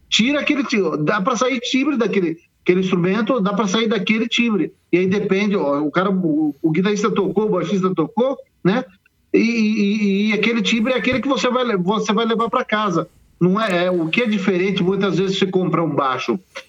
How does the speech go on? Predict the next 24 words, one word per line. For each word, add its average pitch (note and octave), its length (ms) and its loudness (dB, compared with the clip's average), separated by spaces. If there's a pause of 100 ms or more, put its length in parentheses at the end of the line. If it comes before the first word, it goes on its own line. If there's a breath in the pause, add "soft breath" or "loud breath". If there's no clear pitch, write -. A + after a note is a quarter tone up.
(120)
é, C#3 460 0
você, D#3+ 580 -2 (220)
é, D3 420 0
baixos, G3+ 680 -2
é, C#3+ 580 -2
instrumento, F#3+ 800 0 (300)
depende G3 480 0
muito. F#3 560 0 (120 loud breath)
Você - 140 0
pode G#3+ 320 2
ter A3+ 140 0
dez A#3+ 400 0
instrumentos E3 680 0
com E3+ 100 0
a E3 60 0
mesma G3 300 0
madeira, D#3 560 0 (200 loud breath)
o D3+ 120 0
mesmo A3 340 0
captador, D#3+ 680 0
o - 20 -2
mesmo F#3+ 340 0
braço, F3+ 440 0
ferragens, E3+ 520 -2